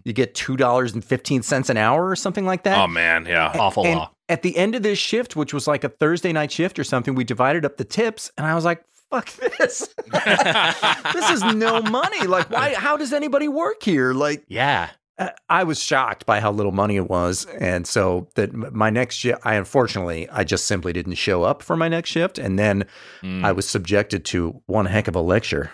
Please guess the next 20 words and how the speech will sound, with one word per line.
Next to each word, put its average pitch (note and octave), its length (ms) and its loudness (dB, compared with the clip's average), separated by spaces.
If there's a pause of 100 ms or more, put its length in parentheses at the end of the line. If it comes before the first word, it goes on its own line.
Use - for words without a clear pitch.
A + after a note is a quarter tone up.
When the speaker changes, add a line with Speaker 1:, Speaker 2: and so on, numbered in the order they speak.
Speaker 1:
from F2+ 180 -2
the D#2+ 80 0
manager F2 560 0
of - 160 -8 (220)
Ben G#2+ 120 2
and E2+ 120 -2
Jerry's. E2 420 0 (720)
But A#2+ 140 -2
this C#4 160 2
Ben A#3+ 240 0
and E3+ 100 -4
Jerry's, C3+ 580 0 (220)
uh, A2+ 280 4 (120)
had B2 240 2
a A2 80 0
guy C#3+ 440 2
living C#3 360 0
upstairs A2 1040 -2 (280)
who A#2+ 180 2
was A2+ 300 -2